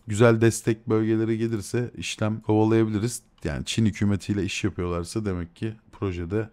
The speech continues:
bir gelecek var yani. O göze çarpıyor. Bilmiyorum. Desteklere de alarm atalım. Ee, C F X'te de böyle bir canlı olarak haber trading nasıl bir şey olduğunu gördük arkadaşlar. Az önce gördüğünüz gibi. Evet.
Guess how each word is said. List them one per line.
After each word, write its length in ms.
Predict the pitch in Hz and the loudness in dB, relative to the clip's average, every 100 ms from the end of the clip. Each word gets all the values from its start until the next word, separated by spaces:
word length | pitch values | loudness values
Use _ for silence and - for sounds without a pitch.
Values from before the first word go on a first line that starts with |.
| - | -14
bir 100 | 101 | -8
gelecek 720 | 92 90 87 92 107 - - 104 | -4 -2 -2 -2 -6 -10 -10 -2
var 220 | 101 85 | -2 -2
yani. 360 | 78 - - | -6 -12 -16
O 380 | - 92 95 82 _ _ - | -14 -10 -8 -10 _ _ -18
göze 360 | 104 101 87 104 | -8 -6 -6 -4
çarpıyor. 600 | 120 107 104 104 101 120 | -2 -2 -4 -8 -8 -8
Bilmiyorum. 420 | 127 123 98 90 - | -4 0 0 -2 -6
Desteklere 600 | - 107 - 107 - 101 | 2 2 4 2 4 6
de 60 | 107 | 6
alarm 320 | 104 113 110 | 8 6 6
atalım. 400 | 98 92 107 120 - _ _ 92 | 4 2 0 -2 -6 _ _ -8
Ee, 260 | 90 92 | -6 -4
C 180 | 98 101 | 0 0
F 200 | - 101 | 0 -4
X'te 340 | 98 - 95 | -4 -10 -6
de 140 | 101 101 | -4 0
böyle 260 | 101 87 | 0 0
bir 160 | 87 104 - | -2 -4 -4
canlı 320 | 98 95 104 | 0 2 2
olarak 340 | 95 85 95 - | 2 2 0 0
haber 360 | 101 98 101 | 2 4 4
trading 460 | - 107 98 110 117 - | 6 6 6 4 2 4
nasıl 260 | 123 113 107 | 4 6 0
bir 60 | |
şey 180 | 90 117 | 4 6
olduğunu 380 | 104 95 104 117 | 6 2 -2 4
gördük 380 | 110 107 107 98 | 6 6 4 0
arkadaşlar. 640 | 90 92 90 - 104 104 | -2 -2 -6 -6 -10 -8
Az 220 | 95 92 | -8 -10
önce 160 | 90 101 | -14 -10
gördüğünüz 500 | 95 87 90 90 95 | -8 -8 -10 -12 -10
gibi. 180 | 90 80 | -10 -2
Evet. 480 | 131 123 - - | 2 2 0 -8